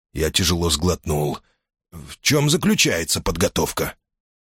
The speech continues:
О, Боже! Лучше бы я вообще не спрашивал, ибо, едва я договорил, граф подступил ко мне ближе и рассказал всю кошмарную правду о неслыханных надругательствах и чудовищных истязаниях.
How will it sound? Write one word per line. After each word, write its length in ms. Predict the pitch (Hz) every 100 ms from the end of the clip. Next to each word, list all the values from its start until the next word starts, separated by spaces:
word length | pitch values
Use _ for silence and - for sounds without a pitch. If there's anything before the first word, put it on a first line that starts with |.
| _ _ -
О, 180 | 78 73
Боже! 680 | 73 82 80 69 - 67 - _ _
Лучше 400 | - 92 95 -
бы 140 | 101 95
я 140 | 101
вообще 400 | 98 107 - 90
не 120 | 80
спрашивал, 600 | 101 - 95 78 - 73 - _ _ _ -
ибо, 380 | 107 95 110 - -
едва 360 | 101 104 95
я 100 | 107
договорил, 600 | 90 87 90 90 123 175 - _ -
граф 320 | 87 127 -
подступил 500 | 127 - - 107 127
ко 120 | 107
мне 160 | 95 90
ближе 460 | 78 151 120 120 - -
и 100 | 127
рассказал 560 | 127 - 233 185 123
всю 220 | 98 - 107
кошмарную 600 | 95 - 98 80 82 82
правду 500 | - 92 73 69 - _ _
о 100 | -
неслыханных 600 | 85 90 - 110 104 104
надругательствах 1040 | - 101 107 104 117 127 107 - 110 104 - _
и 120 | 113
чудовищных 800 | - 113 95 95 90 - 90 -
истязаниях. 920 | 80 - 95 76 78 71 73 - -